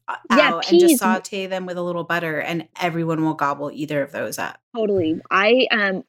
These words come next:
Speaker 2: always have a bag of petite peas in my freezer, and I don't know why. I'm convinced the petite ones taste better, but
Speaker 1: <laughs> They're sweet. I think they're sweeter
Speaker 2: They're sweeter,
Speaker 1: too.
Speaker 2: right?
Speaker 1: Yeah.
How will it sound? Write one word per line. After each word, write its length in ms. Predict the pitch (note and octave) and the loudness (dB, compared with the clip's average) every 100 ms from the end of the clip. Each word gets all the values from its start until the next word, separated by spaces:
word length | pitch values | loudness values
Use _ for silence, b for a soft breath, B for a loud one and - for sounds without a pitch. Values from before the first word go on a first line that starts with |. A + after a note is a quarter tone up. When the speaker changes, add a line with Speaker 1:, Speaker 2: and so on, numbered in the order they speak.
| _ A3+ | _ -2
Speaker 2:
always 380 | A#3 B3 A#3+ | 4 6 4
have 100 | A#3 G#3+ | 2 -4
a 60 | |
bag 240 | G3 F3 F#3 | -2 -2 -2
of 100 | - | -6
petite 400 | G3 - E3 - | -6 -2 -2 0
peas 500 | F#3 F3 D#3 D#3+ - - | 2 4 4 2 -4 -2
in 200 | F#3+ F#3 | -2 -2
my 560 | F3 E3+ E3 D#3+ D#3 - - _ | -4 -6 -2 -2 -2 -4 -14 _
freezer, 340 | - F#3 D#3+ C#3 | 4 4 4 -2
and 160 | F#3 - | -2 -2
I 140 | B3 | -2
don't 180 | F4 - | -4 -2
know 100 | E3+ | -2
why. 220 | E3 D3 | 0 -2
I'm 140 | E3 | -2
convinced 440 | G3 G#3+ A3 C4+ - | -2 2 2 2 -2
the 60 | G3 | -2
petite 380 | G#3 - G#3+ - | -2 -2 -2 -2
ones 260 | F3+ D3+ - | -4 -6 -2
taste 300 | - - - | -2 -2 -4
better, 300 | C#3+ - - - | -10 -10 -12 -2
but 80 | G3 | 0
Speaker 1:
<laughs> 180 | - B4+ | 2 2
They're 140 | D#4+ | 2
sweet. 320 | C5+ G4+ A#4+ A4 | 2 2 0 0
I 180 | - A#4+ | -2 0
think 200 | C#5 C5+ | -2 -2
they're 140 | C#5 C5 | -2 -2
sweeter 280 | - C4+ D#4 | 0 2 2
Speaker 2:
They're 100 | - | 2
sweeter, 340 | B4+ B4+ - | 4 6 6
Speaker 1:
too. 40 | F#3+ | 4
Speaker 2:
right? 220 | G#3+ G#3+ C#5 | 4 6 6
Speaker 1:
Yeah. 360 | D5+ F#3 - | 4 0 -4